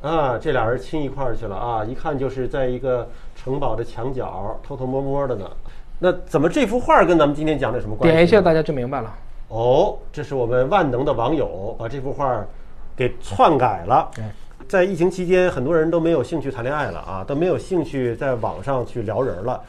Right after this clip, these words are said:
Speaker 1: 因为觉得聊完之后也没用，<laughs> 也没法见面儿，见面儿了也不能干啥事儿。你看，连接吻都要双方戴着口罩，手里拿着这是啥呀？这是？
Speaker 2: 消毒液。
Speaker 1: 啊，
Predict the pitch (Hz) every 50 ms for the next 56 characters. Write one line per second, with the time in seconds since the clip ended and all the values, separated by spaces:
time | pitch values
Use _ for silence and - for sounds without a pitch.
0 | - - - - 165 175 170 135 131 131 156 147 123 131 156 170 151 151 170 -
1 | 185 160 127 117 127 180 262 269 - - - - 240 220 - - 180 160 - -
2 | - - - 196 190 185 220 214 254 262 220 254 214 233 285 277 214 151 - -
3 | - - - - - 330 269 262 294 269 226 190 175 165 - 233 226 233 233 247
4 | 208 185 196 208 233 233 180 151 151 202 202 165 147 156 185 226 214 214 247 254
5 | 247 196 135 104 110 151 175 165 147 131 123 - - 196 196 190 190 196 190 190
6 | 175 156 139 - - 104 104 151 139 - - - - - - - 170 - 285 202
7 | 139 113 120 147 135 131 117 - 104 85 95 110 110 - - 90 82 - - -
8 | - - 175 180 180 165 165 175 165 - - - - - - - - 143 147 151
9 | 139 131 123 113 98